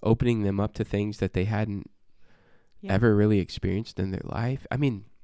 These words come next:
Speaker 1: just good stuff. Okay, here's another one that someone said.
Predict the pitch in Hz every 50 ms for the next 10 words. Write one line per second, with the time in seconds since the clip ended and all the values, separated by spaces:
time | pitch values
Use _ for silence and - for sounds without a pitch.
0 | - - - _ _ _ - 123 120 - - 110 - - - 98 90 - - -
1 | 113 - 123 117 135 143 131 120 113 113 110 107 107 98 - - - - - -
2 | - - - - - 113 107 101 95 - 98 95 95